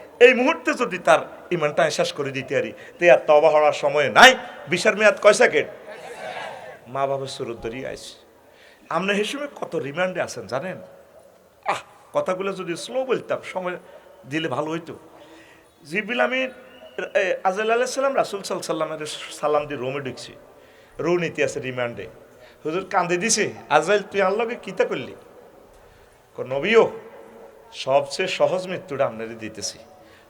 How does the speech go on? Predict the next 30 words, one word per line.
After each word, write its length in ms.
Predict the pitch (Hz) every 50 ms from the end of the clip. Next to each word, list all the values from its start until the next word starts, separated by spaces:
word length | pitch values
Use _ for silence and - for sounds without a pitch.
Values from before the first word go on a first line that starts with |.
| _ -
লক্ষ 260 | 123 151 147 - -
লক্ষ 260 | 185 185 196 190 - - -
পয়গাম্বরেরও 760 | - 147 135 123 127 127 127 127 131 131 147 151 180 185 185 175
এত 200 | 151 - - 135
সহজ 380 | 127 - 135 117 123 127 120
দিন। 240 | 120 127 110 98 95 95 - - - - - - - - - - -
ক, 80 | - 160
তুই 160 | 156 - 196
কিতা 240 | 196 - 190 - 226
করছ? 320 | 208 - 135 - - - 113 - - -
তার 220 | - 139 139 151 156
তো 140 | 156 - -
সাতটা 380 | - - 160 147 - - 160
গো 100 | 160 170
আসমান 320 | 175 156 - - 135 127 120
জমিন 220 | 120 117 120 120
দিয়ে 140 | 117 123 -
চাপ 160 | - 127 113
দিয়ে 200 | 107 113 135 131
ধরছ। 260 | 139 127 - - - 95 - - - - - - - - - _ _ _ _ _ - 123
জি, 260 | 135 156 165 160 160 -
আজরাইল 340 | 160 147 151 190 220 214
আরো 220 | 190 175 185 233 247
শ্বাস 240 | 247 240 226 - -
করিয়ে 240 | - 196 226 269
গেল, 120 | 370 349 208
তুই 300 | - 156 - - 160 165
রে 100 | 175 196 190 -
কিতা 220 | - 208 190 262 262
করলি?" 340 | 262 240 202 151 120 117